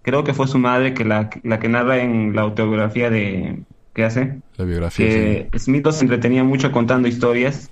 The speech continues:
Speaker 1: y es algo que, que se repite a lo largo de la vida de Smith, que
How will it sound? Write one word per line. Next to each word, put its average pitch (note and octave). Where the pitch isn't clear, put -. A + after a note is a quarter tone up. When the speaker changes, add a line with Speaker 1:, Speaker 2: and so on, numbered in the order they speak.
Speaker 1:
y A2
es A#2
algo C3
que, G#2
que A#2
se A#2+
repite B2
a C3+
lo B2
largo B2+
de A#2
la A2+
vida A#2+
de A#2
Smith, B2+
que G#2+